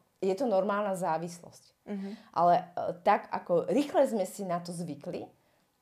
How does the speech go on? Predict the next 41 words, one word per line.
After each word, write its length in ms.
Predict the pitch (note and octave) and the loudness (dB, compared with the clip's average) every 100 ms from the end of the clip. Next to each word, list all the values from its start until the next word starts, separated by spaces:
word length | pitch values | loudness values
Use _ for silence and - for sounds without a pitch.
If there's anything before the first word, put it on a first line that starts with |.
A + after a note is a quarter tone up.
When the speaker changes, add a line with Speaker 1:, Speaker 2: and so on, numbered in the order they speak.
| _ _ - | _ _ -8
Speaker 1:
tak 160 | F3 F#3+ | -6 -2
neuveríš, 560 | A3 A3 F3+ F3 A3+ | 0 2 2 0 -4
ako 240 | - G3+ F#3 | -8 -6 -8
rýchle 320 | E3+ - G3 | -8 -10 -10
sa 160 | G#3 | -6
dá 160 | F#3 - | -6 -4
od 160 | E3+ G3 | -6 -8
toho 160 | G3 | -8
odvyknúť, 640 | D#3+ D#3 D3 - E3+ - G3+ | -8 -8 -12 -10 -10 -8 -10
pretože 400 | F#3+ F#3 F3+ F3 | -8 -10 -10 -14
ty 80 | E3+ | -10
to 80 | F3 | -10
vieš 240 | F3+ E3+ | -8 -8
nahradiť 400 | E3+ E3+ E3+ E3+ | -8 -6 -6 -6
niečím 400 | E3 E3 E3 F3 | -6 -8 -8 -12
iným. 400 | - D#3 D#3+ F#3+ B3 _ _ - | -10 -10 -8 -10 -12 _ _ -18
A 80 | E3 | -12
keď 160 | E3+ E3+ - | -12 -12 -6
prirodzene 560 | E3+ G3 F3+ F3+ F3 | -4 -2 -2 -2 -2
vieš, 320 | E3+ F#3 F#3 | -2 -4 -6
čo 160 | - E3+ | -12 -12
ti 80 | F3+ | -2
robí 320 | E3+ F3 F3+ | 0 0 -2
radosť, 640 | E3 D#3+ E3 A3 C4+ - | -2 -2 -2 -4 -4 -14
už 140 | - F3 | -12 -8
len 240 | F3 F3 | -6 -4
to, 160 | F3 F#3 | -2 -2
že, 160 | F3 E3+ E3 F3 | -2 -2 -2 -4
ja 160 | E3 E3+ | -4 -4
neviem, 480 | F3 E3+ D#3+ D#3+ | -2 -4 -4 -10
mm, 340 | - D3 E3+ E3 | -12 -12 -10 -10
ideš, 480 | - F3 D#3 - - _ _ _ _ _ _ _ _ _ - | -10 -8 -8 -10 -18 _ _ _ _ _ _ _ _ _ -14
dobre, 400 | F3+ E3+ D#3 C#3 | -2 -2 0 -6
keď 180 | - - | -10 -14
poviete, 280 | - - F3 | -14 -14 -12
že 80 | E3+ | -8
ideš 240 | - D#3 E3 | -8 -8 -10
sa 160 | E3 | -12
prejsť 280 | E3+ D#3 D#3 | -10 -8 -8
s 40 | D3+ | -8
niekým 380 | D3+ D#3+ D#3 | -10 -10 -10